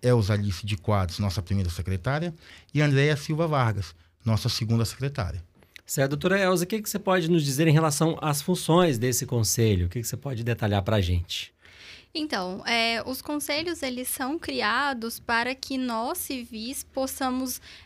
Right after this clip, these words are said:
Speaker 3: é, discutir o que a nossa comunidade tá precisando e passar isso pro executivo, né? Então, passar isso pro Estado, pra eles terem, é, o conhecimento, é, do que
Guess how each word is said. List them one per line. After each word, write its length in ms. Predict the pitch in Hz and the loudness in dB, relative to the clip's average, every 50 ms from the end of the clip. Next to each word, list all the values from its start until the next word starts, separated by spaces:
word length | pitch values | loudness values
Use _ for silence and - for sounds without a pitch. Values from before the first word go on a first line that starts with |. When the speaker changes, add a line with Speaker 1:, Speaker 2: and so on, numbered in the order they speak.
| _ | _
Speaker 3:
é, 140 | - 240 233 | 2 2 2
discutir 680 | 220 233 294 349 349 - - 392 370 - - 330 339 381 | 2 0 -2 -2 -2 -2 -6 -8 -4 -2 -2 0 0 0
o 60 | 392 | -2
que 140 | 381 - 311 | -2 -2 -4
a 60 | 269 | -2
nossa 280 | 262 262 262 269 - 277 | -2 -2 -4 -4 -6 -8
comunidade 720 | - 277 254 254 247 240 240 233 226 214 233 294 - - - | -6 -4 -4 -4 -4 -6 -6 -4 -4 -2 -2 -4 -4 -8 -6
tá 120 | - 277 | -6 -8
precisando 880 | 262 - - 247 247 - 269 247 233 226 226 214 214 226 254 277 302 330 _ - | -6 -4 -6 -6 -4 -4 -8 -10 -8 -6 -6 -4 -2 -2 -2 -4 -4 -6 _ -4
e 100 | 294 320 | -4 -2
passar 480 | 370 - 311 320 320 - 349 320 320 320 | 0 2 2 2 2 2 2 2 2 2
isso 340 | 294 277 302 302 - - 311 | 0 -2 -4 -4 -6 -12 -14
pro 260 | - - - 294 294 | -10 -6 -4 -2 0
executivo, 720 | 302 294 294 302 - - 320 - - - 302 262 226 214 | -2 -2 -2 -6 -8 -8 -8 -6 -4 -4 -4 -4 -4 -6
né? 80 | 208 | -8
Então, 180 | 208 208 220 220 | -8 -8 -10 -10
passar 300 | 220 247 254 247 - 240 | -10 -10 -8 -6 -4 -6
isso 160 | 247 247 - | -6 -6 -8
pro 140 | 262 - 262 | -10 -8 -8
Estado, 520 | 285 285 - - 277 247 220 214 208 208 | -8 -8 -6 -2 0 0 0 0 -2 -6
pra 140 | 208 - 247 | -10 -8 -8
eles 240 | 233 233 240 240 - | -6 -6 -6 -10 -10
terem, 500 | _ - 285 285 320 339 320 311 302 302 - - - - - - - _ | _ -2 0 2 2 0 0 0 -2 -2 -4 -10 -16 -16 -18 -20 -6 _
é, 160 | 254 254 254 | -2 0 0
o 100 | 262 320 | 0 -4
conhecimento, 1300 | - - 403 370 339 330 311 320 311 - - 302 269 247 233 240 262 302 330 320 311 302 - 240 220 214 214 - - - - - - _ | -2 0 2 2 2 2 2 0 -2 -4 -4 -4 -4 -4 -4 -4 -2 0 0 0 -2 -2 -4 -8 -8 -8 -8 -12 -16 -20 -20 -20 -20 _
é, 680 | - 240 240 240 247 247 247 247 240 240 240 233 226 220 | 2 2 4 4 2 0 0 0 0 -2 -2 -4 -6 -6
do 160 | 226 240 302 | -6 -6 -6
que 400 | 294 - - 381 392 453 480 466 | -6 -2 2 2 2 2 2 -2